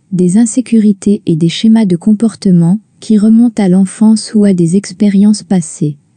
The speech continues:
Il est crucial de comprendre que cette peur n'est pas simplement une réaction superficielle, mais plutôt le reflet d'un conflit interne profond.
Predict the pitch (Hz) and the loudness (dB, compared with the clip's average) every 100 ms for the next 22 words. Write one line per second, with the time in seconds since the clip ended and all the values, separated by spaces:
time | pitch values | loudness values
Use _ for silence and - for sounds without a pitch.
0 | _ _ - 208 226 - 247 - 269 240 | _ _ -2 0 -2 -2 -4 0 0 2
1 | 202 214 208 - 233 208 196 196 - 190 | 0 0 -2 0 0 0 -2 -2 -2 -4
2 | 190 - 226 240 208 196 175 220 - 226 | -6 -2 0 2 2 0 0 -4 0 -2
3 | 220 214 220 214 175 170 196 220 - - | 2 2 2 2 2 2 0 0 -4 -2
4 | 196 - 233 240 196 - 180 - 185 175 | -2 0 -2 -2 -4 -4 -4 -2 -2 0
5 | 196 226 _ 190 185 165 226 214 262 226 | 0 -2 _ 0 0 0 -4 0 2 2
6 | 196 202 - 202 202 180 170 214 202 214 | 2 -2 -2 -2 0 0 0 -2 -2 0
7 | 220 214 202 208 208 202 208 180 - 156 | 2 2 0 0 0 0 -4 -6 -4 -4